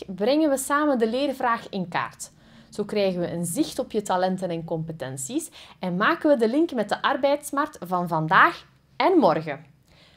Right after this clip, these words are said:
Welke competenties heb je al en welke gaan we ontwikkelen door middel van een opleiding? Tot slot bekijken we ook welke impact het volgen van een opleiding heeft op jouw huidige situatie.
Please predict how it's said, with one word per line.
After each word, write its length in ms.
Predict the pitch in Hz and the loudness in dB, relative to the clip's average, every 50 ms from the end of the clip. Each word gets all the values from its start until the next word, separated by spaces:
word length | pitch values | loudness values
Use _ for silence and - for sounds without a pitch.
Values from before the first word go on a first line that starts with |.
| _ _ _ _ _ _ _ _ _ | _ _ _ _ _ _ _ _ _
Welke 400 | - 160 196 196 196 196 190 - | -2 0 2 2 2 0 -6 -4
competenties 680 | - 202 190 190 185 165 - 185 175 170 170 165 165 - | -2 -2 0 -2 -2 -4 -2 -2 -2 -4 -6 -10 -12 -12
heb 280 | 143 - 147 139 - - | -14 -14 -14 -16 -16 -8
je 180 | - 233 - - | -6 -6 -2 0
al 260 | 285 330 370 392 - | 2 2 2 0 0
en 220 | - 240 226 214 | -2 -2 0 2
welke 340 | 190 202 269 339 339 349 302 | 4 4 4 4 4 2 2
gaan 220 | 254 285 269 277 | 4 4 4 4
we 120 | 262 254 - | 4 2 0
ontwikkelen 720 | - 220 214 208 214 240 311 302 - 320 311 311 - - | 2 0 -2 -2 -2 -2 -2 0 2 2 2 2 0 -2
door 240 | 196 196 202 208 185 | -2 -2 -2 -2 0
middel 500 | 190 185 196 220 269 320 339 339 320 269 | 0 0 2 2 4 4 4 4 2 4
van 200 | 247 262 254 233 | 4 4 4 4
een 120 | 214 190 | 2 0
opleiding? 600 | 156 160 160 165 160 147 139 131 127 - - - - _ _ _ _ _ _ _ _ _ _ | -2 -4 -4 -8 -8 -6 -6 -8 -8 -10 -14 -16 -20 _ _ _ _ _ _ _ _ _ _
Tot 200 | _ - 170 175 | _ -8 -8 -8
slot 420 | - - 233 311 440 - - - - | -6 -2 0 0 0 0 -4 -12 -14
bekijken 520 | - 185 208 208 208 254 233 226 226 202 180 | -6 -6 -6 -2 0 -2 -2 -2 -2 -4 -4
we 140 | 170 160 - | -4 -2 0
ook 340 | 196 262 349 339 - - 196 | 0 0 0 0 -4 -10 -4
welke 400 | 180 196 185 185 185 - 175 - | 0 0 0 0 0 -4 -8 -8
impact 440 | - - 320 349 349 - 349 339 - | -4 -4 -4 -2 0 0 -2 0 -2
het 140 | 320 302 - | -6 -8 -4
volgen 340 | - - 302 330 330 311 269 | 0 0 2 2 2 2 0
van 140 | 262 247 | 0 -2
een 140 | 220 190 190 180 | -2 -4 -4 -4
opleiding 580 | - 240 233 - 254 247 247 247 262 285 277 | -6 -6 -6 -4 -4 -2 0 0 0 0 0
heeft 400 | 240 262 285 311 339 339 - - _ | -2 -2 -2 -4 -4 -6 -12 -10 _
op 200 | - 196 196 - | -8 -8 -6 -6
jouw 340 | - 185 165 156 147 156 - | -4 -2 -2 -2 -2 -4 -8
huidige 640 | - 147 139 143 160 220 285 277 214 175 170 175 160 | -14 -16 -14 -2 2 4 4 4 4 2 -2 -4 -6
situatie. 840 | 160 - 165 156 160 - 147 143 123 117 120 131 - - - - - | -6 -6 -8 -8 -8 -8 -6 -6 -6 -6 -6 -8 -12 -16 -18 -20 -20